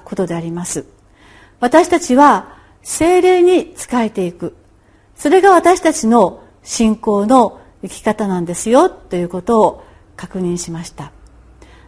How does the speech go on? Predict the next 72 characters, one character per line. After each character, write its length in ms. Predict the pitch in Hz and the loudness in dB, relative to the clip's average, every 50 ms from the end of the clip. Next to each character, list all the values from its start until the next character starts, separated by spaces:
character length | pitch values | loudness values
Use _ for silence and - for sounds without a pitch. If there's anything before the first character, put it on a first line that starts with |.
| _ | _
で 100 | - 302 | -2 -2
す 120 | 330 - - | -2 0 -2
か 120 | 302 262 | 0 2
ら、 360 | 254 285 294 240 180 - - - - _ _ _ | 4 4 4 4 2 -2 -8 -18 -20 _ _ _
聖 340 | - - 311 320 320 320 302 | -8 -4 0 0 2 2 2
霊 160 | 311 311 311 | 2 4 4
を 100 | 302 311 | 2 2
日 140 | 302 - 339 | 0 0 0
々 120 | 339 330 | 0 0
し 160 | 311 - - | 0 -4 -8
っ 60 | - | -2
か 100 | - 427 | 2 4
り 120 | 440 415 392 | 4 6 4
と 100 | - 240 | 2 0
求 240 | 208 202 196 214 196 | 0 0 -2 -2 -2
め、 240 | 185 160 156 - - - - _ - _ _ _ _ _ _ _ _ _ | -2 -4 -6 -8 -14 -20 -20 _ -20 _ _ _ _ _ _ _ _ _
祈 340 | - 220 208 214 202 190 160 | -4 -2 0 0 0 0 -2
り、 100 | 143 - - _ _ - _ _ _ _ _ _ _ | -4 -6 -12 _ _ -20 _ _ _ _ _ _ _
聖 240 | - - - 247 240 | -8 0 2 4 6
霊 140 | 240 233 220 | 6 4 4
に 100 | 226 220 | 2 0
導 320 | 214 208 - 240 269 269 | 0 -2 -2 -2 0 2
か 100 | - 311 | 2 2
れ 100 | 320 311 | 4 2
る 80 | 277 277 | 2 0
こ 140 | - 262 254 | 0 -4 -2
と 220 | 254 320 349 302 | 2 2 4 4
を 280 | 170 - - - - _ _ _ _ _ _ _ - | 4 2 -2 -8 -20 _ _ _ _ _ _ _ -10
願 240 | 180 190 208 220 233 | -6 -4 -2 -2 -2
っ 80 | 240 | -2
て、 360 | 240 - - - 156 147 - - _ _ _ _ _ _ | -4 -10 -12 -10 -10 -10 -10 -14 _ _ _ _ _ _
ま 100 | - 202 | -12 -6
た 120 | 202 233 233 | -4 -4 0
聖 240 | - 285 277 285 285 | 2 4 4 4 4
霊 80 | 285 | 4
に 100 | 269 269 | 4 2
仕 120 | 262 - - | 0 0 0
え 160 | 320 311 320 339 | 2 4 4 4
る 80 | 330 | 2
た 120 | 339 339 330 | 2 2 4
め 160 | 330 349 330 | 6 6 6
に、 360 | 277 233 160 - - - - _ _ _ _ _ _ _ - | 6 6 4 -2 -8 -16 -20 _ _ _ _ _ _ _ -12
え 340 | 190 180 175 170 170 175 185 | -10 -8 -8 -6 -6 -8 -8
ー、 40 | 190 | -8
聖 320 | - - 240 220 214 214 | -6 -2 0 0 0 0
書 200 | - - 190 196 | -2 -2 -2 0
を 80 | 214 202 | 0 -2
開 300 | - 226 226 254 269 269 | -2 0 0 0 0 0
き、 240 | - 185 165 - - _ _ _ _ _ _ _ _ _ _ _ - | -4 -10 -10 -10 -16 _ _ _ _ _ _ _ _ _ _ _ -14
え 60 | 196 180 | -10 -6
ー、 120 | 185 196 | -6 -6
御 140 | 190 - 214 | -4 -4 -4
言 140 | 214 226 202 | -2 -2 -2
葉 80 | 196 | 0
を 120 | 196 196 196 | 0 0 -2
聞 160 | 196 - - | -4 -10 -12
く 40 | - | -6
こ 120 | - 254 | -6 -2
と 120 | 254 247 233 | 0 0 -2
を 20 | |
欠 160 | 240 226 208 | -2 -4 -4
か 120 | - 262 262 | -4 -2 2
さ 120 | 294 285 | 4 4
な 140 | 277 320 320 | 6 6 4
い 80 | 320 | 4
こ 100 | 320 320 | 0 0
と 100 | 302 320 | 0 0
の 120 | 262 220 208 | 0 0 -2
大 240 | - 233 240 247 240 | -2 -2 -2 -2 0
切 180 | 196 185 - | -2 -2 -2
さ 180 | - - 202 185 | -4 -6 -2 0
を 280 | 185 180 156 - - | 0 0 0 -2 -6